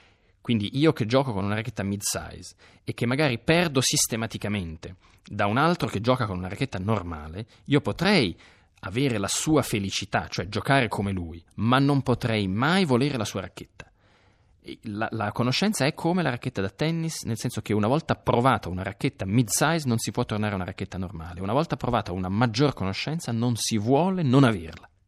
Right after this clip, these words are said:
In qualche modo è neutrale la conoscenza per la felicità.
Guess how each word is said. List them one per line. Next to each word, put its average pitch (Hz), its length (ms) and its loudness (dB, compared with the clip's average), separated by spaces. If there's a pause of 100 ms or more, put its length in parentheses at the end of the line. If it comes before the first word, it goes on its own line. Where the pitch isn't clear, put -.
(300)
In 131 120 -2
qualche 151 280 -2
modo 220 400 -2 (240)
è 147 120 0
neutrale 143 840 4
la 82 80 -6
conoscenza 101 560 -4
per 120 260 0
la 107 80 2
felicità. - 600 -6